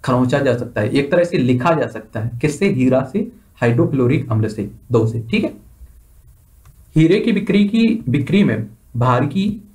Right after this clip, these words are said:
इकाई कैरेट होती है। एक कैरेट बराबर होता है दो सौ मिलीग्राम के, ठीक है। हीरे आप देखते हैं, पन्ना एमपी में आपको हीरे की खानें मिलती हैं,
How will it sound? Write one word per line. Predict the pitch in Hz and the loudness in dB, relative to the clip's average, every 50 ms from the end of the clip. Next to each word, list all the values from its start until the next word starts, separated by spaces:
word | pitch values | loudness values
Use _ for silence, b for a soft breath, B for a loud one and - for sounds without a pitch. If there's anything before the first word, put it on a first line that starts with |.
| - - - | -20 -6 -4
इकाई | 147 147 143 147 135 147 160 | -2 -2 0 0 0 0 0
कैरेट | - 165 143 147 160 160 - | 0 0 0 2 0 0 -2
होती | 127 110 - 117 117 | -4 -4 -4 -4 -6
है। | 113 113 - - - - - - - - - - - - - | -6 -6 -8 -10 -14 -18 -20 -20 -20 -20 -20 -20 -18 -8 -2
एक | 135 135 156 185 185 185 | 0 0 0 0 0 0
कैरेट | 175 170 170 185 165 | 0 0 0 2 0
बराबर | 156 165 160 156 160 165 | 2 2 2 2 2 2
होता | 147 - - 156 139 | 2 0 0 0 0
है | 120 110 113 | 0 0 0
दो | 117 131 139 | 2 2 0
सौ | - - 165 175 180 175 - - _ _ _ - | 0 0 -2 -2 -2 -4 -6 -12 _ _ _ -2
मिलीग्राम | 120 120 120 113 110 113 101 104 120 120 120 - - - - _ _ _ _ _ _ _ _ - | 0 2 2 2 2 0 0 -2 -4 -6 -8 -10 -14 -18 -20 _ _ _ _ _ _ _ _ -4
के, | 120 101 - | -2 -2 -2
ठीक | - - 190 - | -2 0 0 0
है। | 277 277 285 - - _ _ _ _ _ _ _ _ _ _ - - | 0 -2 -4 -8 -18 _ _ _ _ _ _ _ _ _ _ -6 -2
हीरे | 127 120 123 139 135 | 0 2 2 4 2
आप | 120 113 113 | 2 2 0
देखते | 117 120 117 117 - - | 0 0 -2 -2 -2 -4
हैं, | 135 135 - | -4 -4 -4
पन्ना | - - 117 113 117 120 120 110 107 104 107 | -2 0 2 2 4 4 4 2 2 0 -2
एमपी | 107 110 113 113 117 113 | 0 0 0 0 0 0
में | 120 117 | 0 0
आपको | 113 110 113 - 117 | 0 -2 0 0 2
हीरे | 113 117 113 113 110 | 2 4 4 2 2
की | 117 120 | 0 -2
खानें | 117 - 113 110 113 113 110 | -4 -4 -2 0 0 2 2
मिलती | 113 113 107 104 - 107 | 2 0 -2 -4 -8 -12
हैं, | 101 107 - | -16 -16 -18